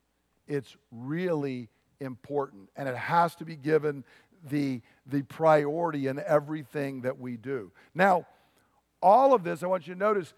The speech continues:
requires teaching the whole Word of God, not just the parts that we like, not just the parts that are easy or positive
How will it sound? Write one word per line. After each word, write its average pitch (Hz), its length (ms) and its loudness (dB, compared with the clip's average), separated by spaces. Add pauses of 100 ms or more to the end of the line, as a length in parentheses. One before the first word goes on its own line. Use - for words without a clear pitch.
(180)
requires 202 640 4
teaching 202 500 -8
the 170 180 2
whole 208 500 0
Word 185 260 -2
of 151 120 -8
God, 170 380 4 (140)
not 156 300 4
just 240 240 -10
the 226 80 -2
parts 208 400 0
that 202 160 -6
we 170 100 -8
like, 170 380 4 (920)
not 131 180 -2
just 170 160 -18
the 202 80 -10
parts 190 400 2
that 202 160 -4
are 202 240 -4
easy 180 840 -4 (300)
or 156 240 2
positive 185 1040 2